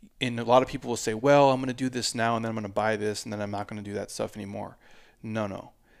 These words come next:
If you're a person who loves to be in nature, if you're a person who loves to travel, you love to do fun things,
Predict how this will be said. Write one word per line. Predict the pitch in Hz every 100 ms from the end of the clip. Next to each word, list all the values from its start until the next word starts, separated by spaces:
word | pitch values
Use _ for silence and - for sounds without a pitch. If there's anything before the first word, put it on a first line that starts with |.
| _
If | 120 -
you're | 135
a | 151
person | - 139 131 139 110
who | 107
loves | 101 110 110
to |
be | 117 117
in | 117 110
nature, | 101 - - - -
if | 110
you're | 123
a | 120
person | - 127 113 113
who | 104
loves | 107 107
to | -
travel, | - 110 107 95 92
you | 101
love | 107 110
to | 107
do | 107 107
fun | - 107
things, | 104 107 101 98